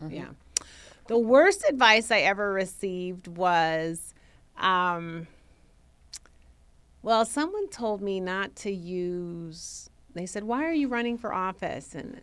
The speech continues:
Speaker 2: he said, "Well, don't ever say that again." And I was like, "Okay, well, that was, like, four elections and, you know, four campaigns later, and I seem to be successful." So
Speaker 1: So the
Speaker 2: that
Speaker 1: worst
Speaker 2: was
Speaker 1: advice
Speaker 2: bad.
Speaker 1: wasn't good advice.
Speaker 2: Correct.
Speaker 1: Okay. Um,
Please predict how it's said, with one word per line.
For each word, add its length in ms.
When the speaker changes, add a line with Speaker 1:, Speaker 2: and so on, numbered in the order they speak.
Speaker 2:
he 160
said, 220
"Well, 100
don't 200
ever 180
say 220
that 220
again." 440
And 80
I 60
was 80
like, 120
"Okay, 260
well, 120
that 120
was, 180
like, 160
four 180
elections 560
and, 220
you 140
know, 320
four 180
campaigns 540
later, 280
and 140
I 200
seem 300
to 160
be 220
successful." 640
So 260
Speaker 1:
So 180
the 80
Speaker 2:
that 80
Speaker 1:
worst 140
Speaker 2:
was 80
Speaker 1:
advice 340
Speaker 2:
bad. 80
Speaker 1:
wasn't 360
good 160
advice. 440
Speaker 2:
Correct. 680
Speaker 1:
Okay. 280
Um, 280